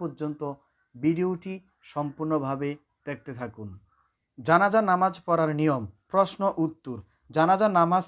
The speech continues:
কি? মানুষ মারা গেলে কাফনের কাপড় পরিয়ে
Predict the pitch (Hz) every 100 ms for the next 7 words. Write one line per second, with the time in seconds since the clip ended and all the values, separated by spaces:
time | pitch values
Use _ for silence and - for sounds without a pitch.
0 | - 190 240 254 _ _ _ 131 156 185
1 | 202 170 170 185 185 165 165 196 233 _
2 | _ - 180 175 196 196 202 196 165 160
3 | 170 165 175 175 151